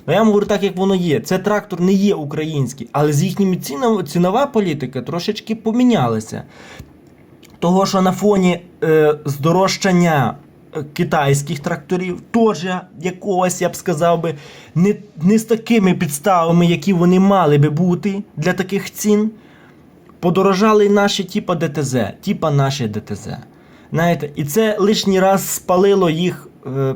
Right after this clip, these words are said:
перед, е, цим, перед нами. Це, це уйобічний колір, блядь. Я так не люблю таких кольорів тупорилих.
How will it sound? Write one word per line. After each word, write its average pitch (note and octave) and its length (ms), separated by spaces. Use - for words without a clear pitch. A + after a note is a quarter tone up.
перед, D3 420
е, C3+ 100
цим, A2 400
перед C#3 260
нами. D3+ 400
Це, - 80
це - 80
уйобічний A2 760
колір, G#2+ 420
блядь. A2 260
Я C3+ 60
так C#3+ 200
не C3+ 120
люблю C3 440
таких C3 240
кольорів C#3+ 400
тупорилих. A2 520